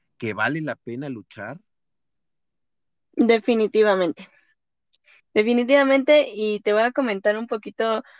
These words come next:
Speaker 2: mi proceso, porque yo también tiene poco que me compré mi au-, mi primer auto, y en mi caso fue un auto seminuevo, sedán. Yo no tenía para el enganche,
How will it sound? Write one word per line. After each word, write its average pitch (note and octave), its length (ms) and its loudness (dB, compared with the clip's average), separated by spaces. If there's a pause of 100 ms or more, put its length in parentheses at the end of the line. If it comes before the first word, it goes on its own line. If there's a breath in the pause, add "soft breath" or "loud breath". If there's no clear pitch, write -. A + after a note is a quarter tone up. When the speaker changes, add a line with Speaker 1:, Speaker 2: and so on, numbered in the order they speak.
(380 soft breath)
Speaker 2:
mi G#3+ 260 4
proceso, G3 720 2
porque G3 260 0
yo G#3+ 100 8
también A#3+ 440 0
tiene A#3 260 0
poco G#3 280 0
que A#3 120 -4
me F#3 140 -2
compré F3 280 -4
mi E3+ 160 0
au-, D#3+ 160 2
mi F3 140 0
primer E3+ 360 2
auto, A3 340 0 (460)
y G3+ 160 6
en G3 140 2
mi F#3 100 -4
caso A3+ 380 -2
fue G#3+ 640 0
un G#3 220 -2
auto F#3+ 280 -2
seminuevo, F#3 720 0 (320)
sedán. G#3+ 560 0 (1400 loud breath)
Yo A#3+ 200 4
no E4 120 -2
tenía A3+ 280 -2
para A3 200 0
el F#3+ 100 0
enganche, F#3+ 560 -4